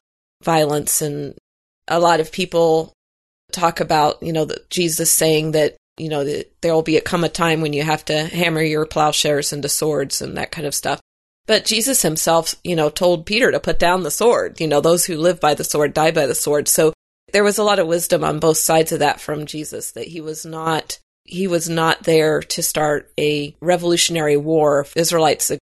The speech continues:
you know, that were facing down, you know, the Roman Empire at the time that he lived. And that, that was not his purpose in being.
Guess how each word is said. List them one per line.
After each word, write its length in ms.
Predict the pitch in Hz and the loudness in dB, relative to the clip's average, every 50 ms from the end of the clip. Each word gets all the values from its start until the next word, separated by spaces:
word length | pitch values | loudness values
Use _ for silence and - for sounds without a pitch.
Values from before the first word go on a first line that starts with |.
| _ _ _ _ _ _ | _ _ _ _ _ _
you 120 | - - | -12 -10
know, 260 | 165 - 147 151 151 151 | -8 -6 -6 -6 -6 -4
that 160 | 156 147 - | -4 -6 -4
were 100 | 143 151 | -6 -8
facing 580 | - - 165 160 156 - - 156 151 147 147 | -4 -2 0 0 0 -2 -4 -6 -8 -6 -6
down, 500 | 143 156 147 151 151 151 147 143 147 147 - _ _ _ _ _ - | -4 -2 -2 -2 -4 -4 -6 -8 -10 -14 -18 _ _ _ _ _ -12
you 80 | 160 | -8
know, 100 | 151 151 | -6 -4
the 100 | 147 151 | -4 -2
Roman 240 | 151 160 156 147 143 | -2 -2 -2 -2 -2
Empire 480 | 139 190 208 190 165 - 98 90 113 - | -4 -4 -4 -4 -2 -2 0 0 0 0
at 100 | - - | -2 -4
the 60 | 160 | -8
time 280 | 160 - 156 139 139 - | -8 -6 -4 -4 -4 -4
that 100 | - - | -6 -8
he 260 | - 160 151 147 131 - | -8 -6 -6 -6 -6 -6
lived. 340 | - 139 127 123 - - | -4 -4 -6 -6 -8 -10
And 180 | - - 139 151 - _ _ _ _ _ _ _ _ - | -10 -10 -10 -12 -14 _ _ _ _ _ _ _ _ -2
that, 260 | 147 160 127 - - _ _ _ - | 0 0 0 0 -4 _ _ _ 0
that 160 | 180 175 160 | 0 0 2
was 180 | 196 196 - 175 | 0 0 0 0
not 180 | 180 170 - | 0 0 0
his 200 | 175 185 170 156 - | 0 -2 -2 -2 -4
purpose 520 | - - 160 170 - 175 151 - - - | -4 -4 -4 -2 -2 -2 -2 -2 -2 -4
in 120 | 156 151 | -6 -4
being. 480 | 147 180 214 247 220 151 127 131 117 | -2 0 0 0 0 -2 -2 -6 -8